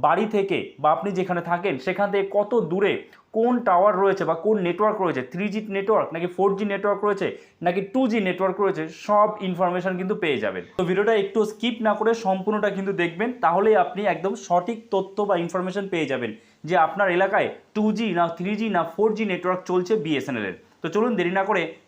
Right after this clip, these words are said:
শুরু করা যাক। আচ্ছা, আমি এই যে সাইডে স্ক্রিন শেয়ার করছি, ঠিক আছে? এখান থেকে আপনারা সব বুঝতে পারবেন। এটা আপনার ফোনেই করতে হবে, ঠিক আছে? আচ্ছা, ফোনের জন্য আপনাকে প্রথমেই আপনার ফোনের Chrome ব্রাউজারটা ওপেন করে নিতে হবে।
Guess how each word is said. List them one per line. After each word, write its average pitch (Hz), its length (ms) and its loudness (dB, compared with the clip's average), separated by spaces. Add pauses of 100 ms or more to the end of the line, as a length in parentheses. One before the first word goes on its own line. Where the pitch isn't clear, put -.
শুরু 220 220 2
করা 117 240 2
যাক। 90 100 -4 (340)
আচ্ছা, 135 140 -2 (120)
আমি 202 200 0
এই 214 100 0
যে 240 80 0 (100)
সাইডে 190 280 0 (100)
স্ক্রিন 214 280 -4
শেয়ার 175 220 0
করছি, 117 220 -6
ঠিক 190 160 0
আছে? 220 100 -2 (120)
এখান 196 200 -2
থেকে 202 180 0
আপনারা 196 260 -2
সব 214 160 2
বুঝতে 180 260 -2
পারবেন। 95 200 -4 (400)
এটা 220 140 4 (160)
আপনার 190 300 0
ফোনেই 196 320 0
করতে 185 260 -2
হবে, 175 120 0 (200)
ঠিক 175 160 -2
আছে? 202 100 -4 (420)
আচ্ছা, 117 140 -2 (180)
ফোনের 208 280 2
জন্য 233 140 0 (100)
আপনাকে 208 240 0 (140)
প্রথমেই 202 400 2 (360)
আপনার 208 240 0 (140)
ফোনের 208 340 0 (220)
Chrome 240 300 2
ব্রাউজারটা 202 400 2 (160)
ওপেন 175 180 0 (100)
করে 147 180 2
নিতে 98 180 -2
হবে। 85 120 -6